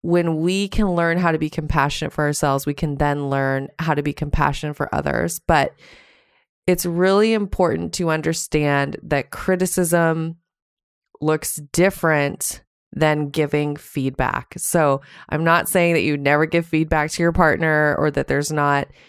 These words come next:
times where you need to express how something made you feel,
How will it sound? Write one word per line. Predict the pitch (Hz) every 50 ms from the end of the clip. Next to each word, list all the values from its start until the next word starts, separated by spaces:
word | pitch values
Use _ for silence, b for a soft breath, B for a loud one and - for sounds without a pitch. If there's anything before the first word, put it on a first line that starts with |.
| b b b
times | - - 180 170 165 165 165 160 160 156
where | 165 156 147
you | 147 147 147 147
need | 147 151 160 175 190 214 220 214 - -
to | - 185 170
express | 151 143 139 - - - - 175 165 156 143 147 147 - -
how | 170 156 180 156 151
something | - - 156 147 147 - 147 147 147
made | 143 135 135 135 -
you | 143 143
feel, | - - 202 208 208 180 151 143 135 135 139